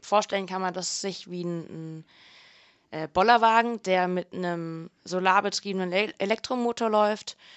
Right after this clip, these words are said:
Und, ähm, wir sind jetzt grad noch dabei, ein Holzkonstrukt oben drauf zu bauen, ähm, dass wir da unsere Sachen auch lagern können und den auch als Küche und Bühne nutzen können. Ähm,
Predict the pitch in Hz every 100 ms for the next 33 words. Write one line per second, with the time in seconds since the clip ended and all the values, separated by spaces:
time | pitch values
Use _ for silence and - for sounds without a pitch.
0 | - _ 165 175 180 175 175 165 170 170
1 | 202 196 196 202 - 185 180 180 180 175
2 | 170 165 185 254 - 226 - 208 - 196
3 | 196 190 190 - 196 196 196 190 202 _
4 | _ _ - - 170 175 180 180 175 170
5 | 165 180 180 185 165 175 185 208 214 208
6 | 202 185 180 175 180 139 170 - 175 -
7 | 214 - 190 165 - 220 247 220 208 -
8 | 208 - 196 196 190 - - - - -
9 | - 185 185 185 185 185 180